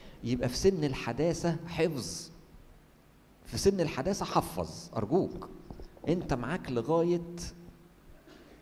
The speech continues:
مش عايز أخضك، بس رابعة ابتدائي، ستة ابتدائي عشان خاطركم، بس هي لغاية رابعة ابتدائي. حفظ و-، وقول كل اللي نفسك فيه، ترانيم وألحان ومزامير،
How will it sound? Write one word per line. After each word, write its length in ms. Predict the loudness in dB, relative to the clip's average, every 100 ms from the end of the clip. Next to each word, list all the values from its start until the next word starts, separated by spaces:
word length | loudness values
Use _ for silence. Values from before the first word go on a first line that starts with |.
| -6
مش 100 | -2
عايز 160 | 0
أخضك، 600 | 0 0 0 -2 -4 -14 -8 -6
بس 160 | -2
رابعة 200 | 0 0
ابتدائي، 360 | 0 -2 -2 -4 -14 -20 -20 -20 -20 -20 -20 -20 -20 -20 -20 -20 -20 -20 -20 -20 -20
ستة 300 | -6 -6 -4
ابتدائي 240 | -2 0 0
عشان 220 | -2 -6
خاطركم، 460 | -6 -2 -2 -2 -4
بس 180 | -2 -4
هي 60 |
لغاية 140 | -4 -4
رابعة 180 | -2 -4
ابتدائي. 320 | -4 -10 -10 -16 -20 -20 -20 -20 -20 -20 -20 -20 -20 -18
حفظ 840 | -4 -4 -4 -10 -6 -4 -6 -4
و-، 460 | -4 -4 -6 -6 -6 -6 -4 -6 -4
وقول 240 | 0 0 0
كل 200 | -2 0
اللي 160 | 2 2
نفسك 400 | 0 -2 -6 -4
فيه، 240 | -4 -2
ترانيم 460 | 0 0 0 -2 -2
وألحان 500 | -2 -4 -4 -4 -2
ومزامير، 720 | -2 0 0 0 -2 -4 -8